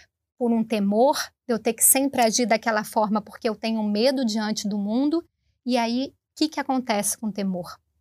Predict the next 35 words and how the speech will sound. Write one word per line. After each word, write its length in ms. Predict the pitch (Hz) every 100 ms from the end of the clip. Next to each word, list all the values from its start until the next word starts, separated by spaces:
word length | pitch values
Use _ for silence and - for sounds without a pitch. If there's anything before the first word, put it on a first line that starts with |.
| _
Paralisa. 760 | 214 208 233 196 190 180 202 - _ _ _
Então, 220 | 240 233 240
se 160 | -
eu 80 | 311
fico 340 | - 330 330
paralisado, 1040 | 359 254 233 220 208 185 240 285 285 226 220 208
várias 440 | 269 330 302 247
iniciativas, 1120 | 254 247 - 220 - - 262 294 220 196 - - _ _
quando 260 | 240 240
eu 80 | 226
crescer, 580 | 226 208 - - 269 269 -
não 220 | 339 339
vão 180 | 302 202
acontecer 680 | 190 285 285 269 - 247
porque 260 | 247 - 262
eu 80 | 254
tenho 280 | 269 285
medo. 460 | 262 220 220 196 208 _ _ _
Eu 120 | - 240
não 100 | 262
acredito 680 | 269 254 233 202 311 359 294
que 120 | 277
dentro 380 | 233 262 254 247
de 160 | 233
mim 240 | 220 240 254
tem 220 | 277 262
essa 200 | 254 262
possibilidade 840 | 262 254 240 247 233 220 214 214
de 100 | 208
eu 80 | 226
gerar 400 | 220 226 220 220
algo 320 | 214 220 226
que 140 | 233 240
seja 340 | - 233 240
produtivo. 800 | 233 233 226 254 - 214 196 220